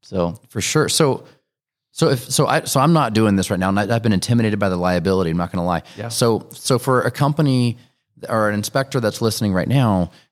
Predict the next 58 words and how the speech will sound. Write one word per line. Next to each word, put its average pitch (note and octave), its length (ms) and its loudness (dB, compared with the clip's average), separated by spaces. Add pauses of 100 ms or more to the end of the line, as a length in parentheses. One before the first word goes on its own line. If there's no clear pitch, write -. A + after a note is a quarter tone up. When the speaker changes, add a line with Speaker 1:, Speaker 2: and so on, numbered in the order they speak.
Speaker 2:
and G2 120 -2
like, F#2+ 240 -2
"You C#3 60 4
know E3 100 4
what? D3+ 260 2
I, B2+ 80 0 (300)
I B2 180 0
see C#3 280 0
the C3+ 120 2
need, G#2 360 2
I G2 60 0
see - 180 -4
the A2+ 80 0
problem, G#2 360 0
and F#2 60 0
I F2 40 0
see - 140 -2
how G2 100 0
I F#2+ 60 0
can F2+ 120 -2
be E2+ 220 -2
a F2 120 -6
solution G2 640 0
to E2 60 0
this." D#2+ 320 -2
Like, F2 120 -4
we've G2 120 -4
kind A#2+ 160 -2
of - 80 -8
talked C#3+ 280 -2
about F#2 200 -2
this. F2 160 -2 (260)
What - 200 -2
would G#3+ 80 4
it G3+ 80 2
look A#2 280 0
like? F2 380 -2 (520)
Like, B2 140 0
if, A#2+ 140 0
if G#2 100 -6
I A2+ 100 4
wanted C#3 300 2
to A#2+ 100 -2
pursue C3 440 0
that, F#2 440 0
what G#2+ 180 -4
would C3+ 100 -4
that D#3 100 2
look G#2+ 220 -2
like G#2 140 0
for - 140 -2
me? G2 220 2
What, G#2+ 280 0
what C3 140 2
steps - 300 -2
would G2+ 160 0
you G#2 100 2
say F#2+ 460 2